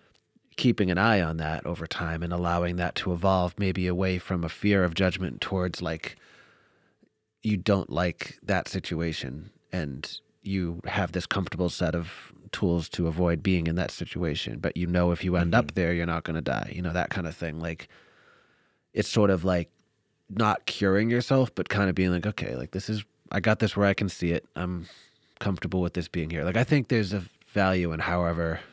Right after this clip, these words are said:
Speaker 1: you wanna play it, really, in that regard. It's just, it's, it's all very, very subjective, you know, like, 'cause I feel very similarly about being a wallflower. Like, when I go into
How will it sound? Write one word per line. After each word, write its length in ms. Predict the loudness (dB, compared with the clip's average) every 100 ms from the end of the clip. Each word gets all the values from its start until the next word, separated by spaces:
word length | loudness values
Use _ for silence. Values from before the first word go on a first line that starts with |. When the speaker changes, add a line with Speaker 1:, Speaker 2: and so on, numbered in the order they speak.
| _ _ _ _ _ _ _ _ _ 2
Speaker 1:
you 140 | 4
wanna 160 | 6 2
play 300 | 4 4 4
it, 100 | 2
really, 280 | -2 -2
in 100 | -6
that 140 | -8 -8
regard. 300 | -6 -6 -6
It's 140 | -8
just, 420 | -8 -8 -8 -12 -16 _ -20 -20 _ _ _ _ _ _ _
it's, 180 | -2 0
it's 240 | 0 2 6
all 180 | 6
very, 340 | 4 4 4 4
very 180 | 2 0
subjective, 580 | -2 -2 -2 -4 -8 -6
you 60 |
know, 160 | -4 -4
like, 120 | -4
'cause 120 | 0 2
I 80 |
feel 260 | 2 4 6
very 240 | 6 4
similarly 480 | 2 0 0 0 0
about 240 | 0 0 0
being 240 | 0 0
a 60 | -2
wallflower. 640 | 0 0 -2 -2 0 0
Like, 160 | -2 -2
when 100 | -2
I 60 |
go 220 | -2 -2 -2
into 420 | -2 -2 -4